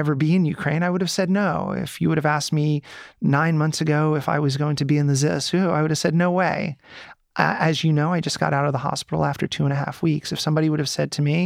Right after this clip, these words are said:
"You're gonna be in the hospital from injuries suffered at the zero line on frozen terrain in Luhansk Oblast," I didn't even know what <laughs> Luhansk Oblast was. I, I knew, I,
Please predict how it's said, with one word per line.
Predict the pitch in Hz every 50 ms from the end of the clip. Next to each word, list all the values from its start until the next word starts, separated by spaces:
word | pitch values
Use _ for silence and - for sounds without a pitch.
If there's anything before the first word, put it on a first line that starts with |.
| 185 - - - - - - _
"You're | - 139 147
gonna | 151 147 151
be | 160 156
in | 147
the | 127 - 151
hospital | 147 143 - - - 156 151 151 - -
from | - 139 139 143 - - 160
injuries | 160 147 160 160 156 151 - - -
suffered | 151 - - - 147 151
at | 147 147
the | - 131 131 143
zero | 143 151 156 156
line | 151 151 143 143 143 147 147 147 147 - 214 143 156
on | - 135
frozen | 127 - - 147 147 151 139 156 147
terrain | - - 143 139 135 139 143 147 165 170 - - 135
in | 139 139 117 - - - - - -
Luhansk | - 143 135 131 143 147 151 - - - 139 139
Oblast," | 139 151 175 196 220 240 - - - - - - - - - - - _ _ _ _ _ _ _ _ -
I | 190
didn't | 175 202 196 202 185
even | 185 202
know | 202 196
what | 202 208
<laughs> | 196
Luhansk | 196 185 - 226 - - - - -
Oblast | 262 254 220 240 233 233 - 320 330 349
was. | - 392 - 196 185 - - 233 - - - _ _ _ - - - -
I, | 381 392 370 339 320 277 233 - - - 180 - - 175
I | 175 175
knew, | 180 185 180 180 180 175 175 - - -
I, | -